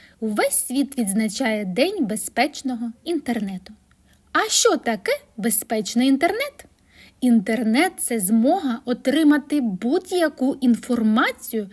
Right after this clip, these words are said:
не виходячи з дому. Скажіть, будь ласка, для чого ви використовуєте телефон чи планшет в інтернеті? Так,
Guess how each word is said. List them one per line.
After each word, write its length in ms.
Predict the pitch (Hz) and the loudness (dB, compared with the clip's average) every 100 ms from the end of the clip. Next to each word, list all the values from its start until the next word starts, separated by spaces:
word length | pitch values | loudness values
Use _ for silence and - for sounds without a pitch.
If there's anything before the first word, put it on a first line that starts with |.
| - - 226 | -18 -10 2
не 340 | 233 320 427 | 6 6 6
виходячи 720 | 269 233 - 262 247 233 247 | 4 2 2 2 2 -2 -2
з 100 | 202 | -2
дому. 440 | 185 226 208 190 190 - _ _ _ _ _ | 2 2 2 -4 -8 -16 _ _ _ _ _
Скажіть, 460 | - - 539 427 214 | -10 2 4 4 2
будь 160 | 233 254 | 0 0
ласка, 400 | 220 - 202 190 - - | 0 -4 -10 -18 -20 -10
для 220 | 220 240 269 | -2 0 0
чого 580 | - 427 339 392 339 | 0 0 0 -2 0
ви 240 | 339 330 196 214 | 2 2 0 -2
використовуєте 1000 | 240 247 285 320 - 254 220 226 226 | -2 0 -2 -2 2 2 2 0 -2
телефон 480 | 196 262 320 403 508 523 - _ | -4 -2 -2 -2 -4 -6 -14 _
чи 160 | - 311 | -4 -2
планшет 600 | 339 359 370 466 480 349 | 2 2 2 -2 -4 -2
в 120 | 349 | -2
інтернеті? 640 | 349 359 339 220 190 - - _ _ _ _ _ _ _ _ | 0 0 2 0 -4 -18 -20 _ _ _ _ _ _ _ _
Так, 520 | 254 277 277 208 - | -4 0 2 0 -6